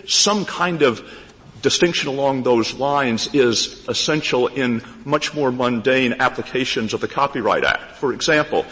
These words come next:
if I invite ten friends over to watch the Super Bowl, that's a private performance. It's not a public performance. That, that's not because my friends are not members of the public.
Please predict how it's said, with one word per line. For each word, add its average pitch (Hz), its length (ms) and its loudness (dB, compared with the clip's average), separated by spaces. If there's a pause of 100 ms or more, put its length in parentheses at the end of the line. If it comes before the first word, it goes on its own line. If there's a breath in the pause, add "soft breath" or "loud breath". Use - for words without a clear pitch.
(160 loud breath)
if - 160 -2
I 147 120 4
invite 131 400 0
ten 131 200 -2
friends 131 400 -2
over 110 240 2
to - 140 -10
watch 120 260 0
the 113 80 -6
Super 120 300 -2
Bowl, - 320 -2 (260 loud breath)
that's - 220 0
a - 40 -2
private 127 440 2
performance. 107 600 -2
It's - 140 -2
not 135 160 0
a - 40 2
public 120 360 -2
performance. - 540 -6 (220 loud breath)
That, 190 200 0
that's 208 220 0
not - 160 -2
because 143 440 2
my 131 160 2
friends 135 480 -2
are 123 220 2
not 120 320 0
members 127 320 2
of 110 80 -2
the 104 80 -2
public. 135 400 2